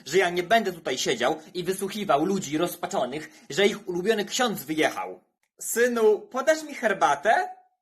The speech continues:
No tak, bo tobie trzeba wszystko na tacy przynieść. Kasy potrzebuję. O, dziękuję. Na co ci pieniędzy trzeba? Na iPhone'a. To lewicowa jest firma. To Xiaomi.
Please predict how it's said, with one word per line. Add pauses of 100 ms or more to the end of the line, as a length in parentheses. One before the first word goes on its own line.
(800)
No
tak,
bo
tobie
trzeba
wszystko
na
tacy
przynieść. (280)
Kasy
potrzebuję. (100)
O,
dziękuję. (160)
Na
co
ci
pieniędzy
trzeba? (320)
Na
iPhone'a. (840)
To
lewicowa
jest
firma. (600)
To
Xiaomi.